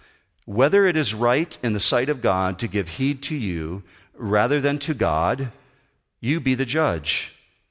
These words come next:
For we cannot stop speaking about what we have seen and heard."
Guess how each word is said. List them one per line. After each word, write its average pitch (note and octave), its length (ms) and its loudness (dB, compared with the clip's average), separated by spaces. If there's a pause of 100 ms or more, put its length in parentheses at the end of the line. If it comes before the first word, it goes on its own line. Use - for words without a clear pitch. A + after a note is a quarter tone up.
(180)
For G#2+ 260 0
we D#3 260 2
cannot B2 540 0
stop - 400 -2
speaking G2+ 640 -4
about G2+ 320 0
what A2 180 0
we A2 180 -2
have F2+ 200 -2
seen D#3 640 -2 (400)
and G#2+ 200 0
heard." D#2+ 580 -4